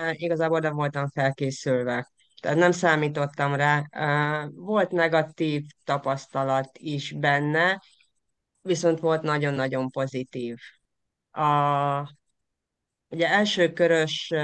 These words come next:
tehát a december negyedikei adományozás során ott, ugye,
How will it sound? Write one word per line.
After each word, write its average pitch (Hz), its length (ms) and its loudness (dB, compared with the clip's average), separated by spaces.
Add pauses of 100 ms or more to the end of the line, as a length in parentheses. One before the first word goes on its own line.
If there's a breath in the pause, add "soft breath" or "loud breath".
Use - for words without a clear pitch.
tehát 147 240 0
a 147 240 0
december 160 480 0
negyedikei 151 580 -2
adományozás 143 760 -2
során 160 600 0 (760 loud breath)
ott, 151 300 -6
ugye, 156 560 4